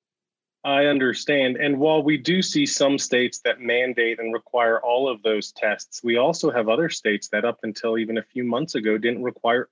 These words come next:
any testing of their cannabis products, which to me is abhorrent and completely un-,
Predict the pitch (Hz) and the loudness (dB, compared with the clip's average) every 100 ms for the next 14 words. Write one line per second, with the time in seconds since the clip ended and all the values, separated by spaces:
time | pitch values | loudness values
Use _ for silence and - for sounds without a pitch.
0 | - 180 226 - 104 - 104 104 95 107 | -2 0 0 0 -2 -2 -2 -2 -2 0
1 | 101 95 - 107 95 92 - - 95 - | 0 -2 -4 -4 -2 -6 -8 -4 -4 -4
2 | - - - - - - _ 123 117 - | -10 -20 -20 -16 -14 -14 _ -2 0 -2
3 | 123 120 117 101 98 85 - 214 107 98 | -2 0 2 0 -2 -4 2 4 4 0
4 | 101 104 98 - 107 135 135 113 104 98 | -2 -4 -4 -6 -4 -4 -4 -2 -2 -4
5 | - - 123 117 | -10 -8 -6 -6